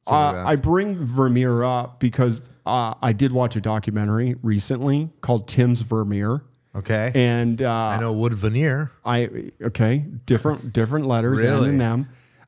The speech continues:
Speaker 1: Uh, but it was about the process
Speaker 2: Kincaid?
Speaker 1: of a guy trying to recreate a Vermeer painting in the modern day. And the theory was that
Speaker 2: Thomas Kincaid, American painter. Go on.
Speaker 1: Okay. The theory was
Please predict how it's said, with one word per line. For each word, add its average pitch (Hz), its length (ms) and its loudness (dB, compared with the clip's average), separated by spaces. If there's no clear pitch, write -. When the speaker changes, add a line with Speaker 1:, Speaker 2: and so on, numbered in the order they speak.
Speaker 1:
Uh, 123 500 2
but 135 240 2
it 151 100 0
was 143 200 0
about 151 340 -2
the 131 80 -2
process 127 920 -2
Speaker 2:
Kincaid? 151 260 -14
Speaker 1:
of 117 120 2
a 123 60 2
guy 113 600 -2
trying 131 440 0
to 131 120 -4
recreate 113 1000 -2
a 113 60 0
Vermeer 104 560 0
painting 123 600 -2
in 120 140 6
the 117 60 2
modern 113 400 0
day. 107 360 -4
And 131 200 4
the 123 60 2
theory 202 580 0
was - 600 -8
that 123 120 6
Speaker 2:
Thomas 139 240 2
Kincaid, 117 380 -4
American 110 380 -6
painter. 92 300 -6
Go 120 100 2
on. 117 60 2
Speaker 1:
Okay. 120 260 2
The 127 180 2
theory 202 580 0
was 98 580 -8